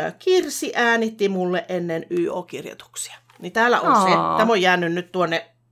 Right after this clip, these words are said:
Speaker 1: väärään paikkaan tuo kasetti. Ö, sitten oli tämmönen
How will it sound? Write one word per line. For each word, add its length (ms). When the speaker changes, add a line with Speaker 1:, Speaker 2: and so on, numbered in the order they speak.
Speaker 1:
väärään 320
paikkaan 500
tuo 80
kasetti. 560
Ö, 260
sitten 560
oli 240
tämmönen 680